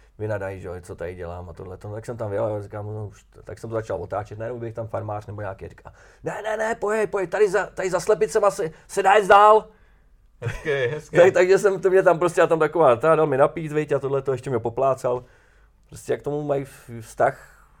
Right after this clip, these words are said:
Speaker 1: je asi dobrý jezdit do, do zemí, kde
Speaker 2: Hmm.
Speaker 1: prostě mají třeba jako k tomu vztah dobrý,
Speaker 2: Hmm.
Speaker 1: což tady asi třeba před padesáti lety bylo, před třiceti, nevím.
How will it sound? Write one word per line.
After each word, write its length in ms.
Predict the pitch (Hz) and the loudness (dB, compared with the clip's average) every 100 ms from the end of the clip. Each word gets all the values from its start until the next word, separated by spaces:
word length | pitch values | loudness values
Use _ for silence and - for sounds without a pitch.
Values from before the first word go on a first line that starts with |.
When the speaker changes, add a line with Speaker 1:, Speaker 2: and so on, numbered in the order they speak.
| - | -10
Speaker 1:
je 60 | - | -8
asi 180 | - | -6
dobrý 220 | 127 127 123 | -6 -6 -6
jezdit 220 | 117 117 | -6 -6
do, 160 | 113 113 | -6 -6
do 160 | 113 | -6
zemí, 380 | 107 117 117 113 - _ _ _ - | -6 -6 -6 -10 -12 _ _ _ -12
kde 140 | 104 | -8
Speaker 2:
Hmm. 60 | 110 | -6
Speaker 1:
prostě 320 | 110 110 107 - _ - 85 | -8 -8 -14 -14 _ -20 -18
mají 280 | 110 104 107 | -8 -6 -6
třeba 260 | - 107 | -8 -6
jako 480 | 98 98 101 104 104 | -6 -6 -6 -6 -8
k 60 | 104 | -10
tomu 160 | 110 | -10
vztah 280 | 107 - 107 | -10 -6 -4
dobrý, 520 | 107 107 110 101 104 117 | -4 -4 -4 -4 -8 -12
Speaker 2:
Hmm. 200 | 110 107 | -14 -14
Speaker 1:
což 180 | 110 104 | -14 -8
tady 180 | 110 98 | -4 -4
asi 180 | - | -6
třeba 160 | 101 107 | -8 -8
před 200 | - 101 | -8 -12
padesáti 440 | - 95 - 98 95 | -8 -10 -8 -10 -10
lety 180 | 98 95 | -12 -10
bylo, 240 | 92 101 | -8 -8
před 200 | - 92 | -8 -10
třiceti, 500 | - - 104 101 98 | -10 -12 -12 -12 -12
nevím. 380 | 101 101 104 | -12 -12 -14